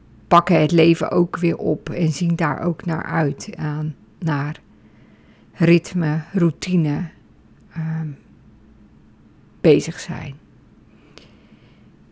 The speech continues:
Dus ja, zo is het leven ook, denk ik. Dus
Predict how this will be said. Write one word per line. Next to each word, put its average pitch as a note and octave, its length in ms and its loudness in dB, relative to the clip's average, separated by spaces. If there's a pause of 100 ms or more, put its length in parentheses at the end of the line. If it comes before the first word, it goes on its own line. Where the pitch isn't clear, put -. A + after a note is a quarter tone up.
(120)
Dus F#3+ 340 2
ja, F3+ 360 6 (120)
zo G3+ 220 4
is G3+ 120 8
het G3+ 120 0
leven F3 320 4
ook, E3+ 200 -4
denk E3 260 -6
ik. - 280 -10 (2250)
Dus G3 600 6